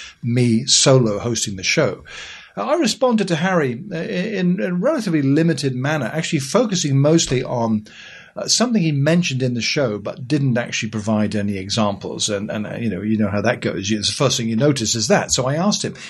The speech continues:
He talked about caveats about paid promotions on Facebook, and I asked Harry, "It would be great if you could explain what these caveats are." Well, he has done that, as you're about to hear.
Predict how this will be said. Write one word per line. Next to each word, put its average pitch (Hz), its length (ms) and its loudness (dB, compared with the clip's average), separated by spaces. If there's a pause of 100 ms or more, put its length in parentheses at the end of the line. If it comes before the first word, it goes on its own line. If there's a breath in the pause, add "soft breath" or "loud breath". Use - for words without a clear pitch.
He 160 140 4
talked 247 340 2
about 180 400 0 (140)
caveats 135 880 0 (320 loud breath)
about 117 380 0
paid 110 240 4
promotions 104 440 0
on 101 120 -4
Facebook, - 480 -2
and 131 100 -2
I 139 60 0
asked 202 240 0
Harry, 156 400 0 (420 loud breath)
"It - 40 -2
would 160 100 6
be 147 80 6
great 185 340 4
if 131 140 0
you 135 100 2
could 135 320 -2
explain 170 720 2
what 135 180 0
these 143 220 0
caveats 160 560 0
are." 175 180 -2
Well, 151 300 2 (100)
he 175 240 2
has 185 320 2
done 165 480 2
that, 208 360 0
as 120 260 -4
you're 117 80 2
about 110 260 -4
to 104 80 -8
hear. 120 280 -4